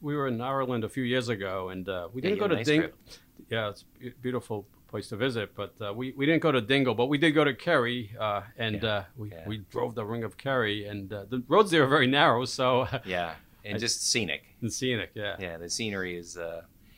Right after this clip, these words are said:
Speaker 2: might as well, if you're gonna, if you're gonna get down and, uh, get to a foreign country, might as well enjoy the, uh,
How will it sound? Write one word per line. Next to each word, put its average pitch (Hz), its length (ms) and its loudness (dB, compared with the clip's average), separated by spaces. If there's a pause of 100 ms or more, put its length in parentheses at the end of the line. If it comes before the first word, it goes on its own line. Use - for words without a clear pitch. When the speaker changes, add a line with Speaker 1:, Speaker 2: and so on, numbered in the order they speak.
(460)
Speaker 2:
might 117 320 4
as 113 80 2
well, 113 240 -4 (140)
if 107 160 -8
you're 110 120 -4
gonna, 104 280 -2 (160)
if - 100 -14
you're 117 80 -4
gonna 113 140 -2
get 117 180 -2
down 117 300 2
and, 95 220 -4
uh, 87 160 -4 (140)
get 107 180 -6
to 104 200 -4
a 87 60 -6
foreign 98 340 -6
country, 90 280 -10
might 87 180 -6
as 85 80 -12
well 85 100 -12
enjoy 85 320 -8
the, 82 220 -10
uh, 78 120 -8